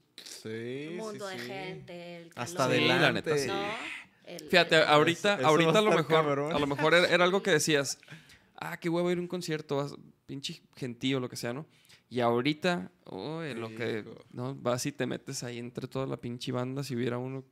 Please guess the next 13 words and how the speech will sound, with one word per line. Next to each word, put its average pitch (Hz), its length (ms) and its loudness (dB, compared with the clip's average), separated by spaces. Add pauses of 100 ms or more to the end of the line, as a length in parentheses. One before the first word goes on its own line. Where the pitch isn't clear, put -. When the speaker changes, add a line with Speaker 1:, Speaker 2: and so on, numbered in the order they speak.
Speaker 3:
chingue 131 280 -10
su 135 120 -14
madre. 156 360 -10 (160)
Speaker 2:
Sí, 190 160 -18
claro. - 260 -18
Speaker 1:
Sí, 110 500 -8
no 110 180 -10
manches, 98 600 -16
yo 196 100 -16
sí 123 160 -16
los 120 160 -12
extraño 110 460 -14
cañón. 104 440 -14